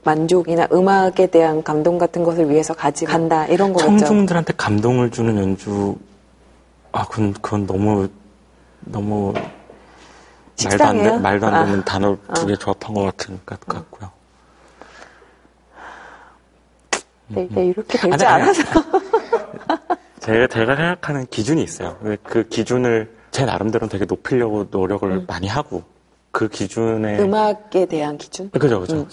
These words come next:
Speaker 2: 안간힘 쓰면서 그 기준을 만족하려고 하-, 하다 보면 그 외적인 건 따라-, 따라오지 않을까요? 어.
Speaker 1: 오늘도, <laughs> 오늘도. 아니, 그래서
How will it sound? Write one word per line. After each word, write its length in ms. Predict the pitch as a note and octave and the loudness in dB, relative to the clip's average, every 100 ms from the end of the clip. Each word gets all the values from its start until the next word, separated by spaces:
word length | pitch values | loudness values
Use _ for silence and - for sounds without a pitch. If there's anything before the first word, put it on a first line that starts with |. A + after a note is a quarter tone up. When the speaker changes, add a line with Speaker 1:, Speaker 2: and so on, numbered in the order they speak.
| - | -6
Speaker 2:
안간힘 500 | A2 G#2+ A#2+ C3+ C3+ | -4 0 0 0 -2
쓰면서 380 | C3 C3 B2 A#2+ - | -4 -4 -2 -4 -6
그 140 | - | -14
기준을 560 | - G#2+ B2 A#2 A2+ - | -8 -4 -2 0 -2 -2
만족하려고 800 | G#2 G#2 - B2 A#2+ A#2+ A#2 - - _ _ | -4 -6 -6 -4 0 0 -2 -6 -16 _ _
하-, 160 | - E3+ | -10 -10
하다 320 | - F#3 F#3 | -8 -6 -6
보면 600 | - G#2+ G#2+ A2+ A2 A2+ - | -4 -2 -2 -2 -4 -8 -12
그 220 | - G#2+ | -4 -2
외적인 500 | F#2+ F#2+ C3+ C3 B2+ | 0 -2 -2 -2 -4
건 200 | A#2 A2 - _ _ _ | -6 -10 -14 _ _ _
따라-, 320 | - D3 D3 D3 | -6 -4 -6 -6
따라오지 640 | - C#3+ C#3 C3 A#2 _ B2 | -8 -6 -6 -8 -12 _ -8
않을까요? 440 | G#2+ G#2 - C3 - - | -8 -10 -14 -14 -16 -18
어. 140 | B2 - _ _ _ _ _ _ _ _ _ _ _ - - - - _ _ - - - - _ _ _ _ _ _ _ _ _ _ _ | -18 -18 _ _ _ _ _ _ _ _ _ _ _ -20 -18 -20 -20 _ _ -20 -10 -8 -8 _ _ _ _ _ _ _ _ _ _ _
Speaker 1:
오늘도, 400 | - F3+ F3+ F3+ | -8 -4 -4 -4
<laughs> 960 | F3+ - A4+ - - - C4 - B3+ - | -2 0 0 0 0 2 0 0 -4 -2
오늘도. 460 | A#3+ - - A#3 - C#4 - - - - | -6 -6 -10 -12 -12 -16 -14 -8 -4 0
아니, 140 | F3 | 0
그래서 420 | E3 F#3 F#3 E3 | 2 2 2 -2